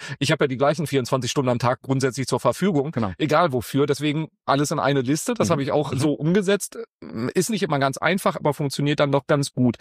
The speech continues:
Speaker 1: Wir haben das Ganze so formuliert für uns, dass wir das klar haben, dass wir auch ein Dritter wiss-, wüsste, was zu tun ist. Wir
Speaker 2: Mhm.
Speaker 1: haben klar, welche, was sind die nächsten Schritte, und wir haben für uns klar, wie sieht eigentlich das fertige Ergebnis aus. Was mache ich dann?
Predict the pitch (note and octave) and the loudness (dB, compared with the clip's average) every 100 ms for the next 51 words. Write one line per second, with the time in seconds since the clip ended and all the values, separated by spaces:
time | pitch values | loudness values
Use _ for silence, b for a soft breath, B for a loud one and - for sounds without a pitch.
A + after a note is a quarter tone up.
0 | B B - C#3 G3 F3+ G3 E3+ D3 G#3 | B B 0 0 2 0 0 2 2 2
1 | F#3+ E3+ D#3 D3 F#3 - D#3+ - D#3 E3 | 0 0 0 0 -2 -2 -2 2 2 2
2 | - C#3 C3 C3+ C#3 C3+ B B - C3+ | 2 0 0 0 2 0 B B -2 0
3 | B2+ - - _ - - - _ _ - | 0 -6 -16 _ -12 -12 -12 _ _ -2
4 | C#3 B2 A2 A2+ D3+ F3 D#3 F3 F#3 F#3+ | 2 2 2 0 -2 -4 -4 -2 0 0
5 | G#3 D3 D3 C3 C3 C3 A#2 C#3+ B2 F3 | 0 0 0 0 2 0 2 0 2 2
6 | F#3+ D#3 D#3 - D3 F#3 - C#3 C#3 - | 2 2 0 -2 -2 0 0 0 0 -2
7 | C3 - C3+ C#3+ F#3 G#3 A#2+ C#3 C3+ - | -4 -4 0 2 2 2 2 0 -2 0
8 | C3 C#3 C#3 D3+ C3+ C3+ D3+ C#3 C3 B2+ | 2 2 0 0 0 0 0 0 2 2
9 | B2+ - C#3 A#2 D3 C#3+ - A#3+ F3 D#3+ | 0 -2 -2 -2 0 0 2 0 0 0
10 | D#3+ F3+ E3 - E3 D#3+ B B B D#3+ | 0 -2 -2 0 2 2 B B B 0
11 | D3+ D3+ D3 D3 D#3 - D3 C3+ C#3+ C#3 | 2 4 2 2 0 2 2 2 0 0
12 | B2 A2+ A2 A2+ G2+ - G2+ - - _ | 0 0 0 0 -2 0 0 -2 -8 _
13 | G#2 B2 C#3+ - A2+ F2+ | 2 2 0 0 0 0